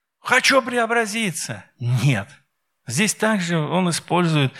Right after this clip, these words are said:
страдательный залог, что означает позволить совершаться нашему преображению.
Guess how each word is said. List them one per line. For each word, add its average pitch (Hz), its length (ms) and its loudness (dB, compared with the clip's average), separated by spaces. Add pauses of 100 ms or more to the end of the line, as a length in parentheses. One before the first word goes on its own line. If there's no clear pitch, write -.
(160)
страдательный 156 960 0
залог, 147 540 0 (480)
что - 380 0
означает 165 640 0
позволить 139 1000 -2 (560)
совершаться 143 960 0
нашему 123 560 -2
преображению. 113 840 -4